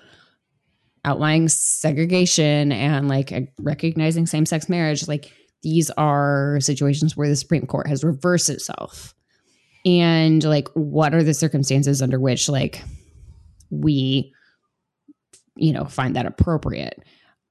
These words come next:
And so, like, the question becomes, like, is Roe one of those situations? Which,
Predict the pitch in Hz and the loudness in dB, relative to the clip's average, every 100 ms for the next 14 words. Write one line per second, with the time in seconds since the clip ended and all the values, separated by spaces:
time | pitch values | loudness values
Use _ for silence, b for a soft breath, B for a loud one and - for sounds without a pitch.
0 | _ _ _ - 185 156 151 139 135 131 | _ _ _ -2 0 2 2 2 2 0
1 | - - - 131 - 143 127 135 143 156 | -2 -6 -2 -4 -2 -2 -2 -2 -2 0
2 | 123 135 - 131 - _ _ _ _ _ | 0 -2 -2 -6 -8 _ _ _ _ _
3 | _ _ 156 156 151 139 139 135 135 131 | _ _ 0 2 2 0 0 2 0 0
4 | - - 64 - - - 165 277 302 - | -2 -4 -4 -4 -4 -4 2 2 2 -2
5 | - - - - - b b b b _ | -6 -8 -6 -6 -8 b b b b _
6 | _ b b b b _ _ _ _ _ | _ b b b b _ _ _ _ _
7 | _ _ _ - 151 - - | _ _ _ -8 -6 -4 -6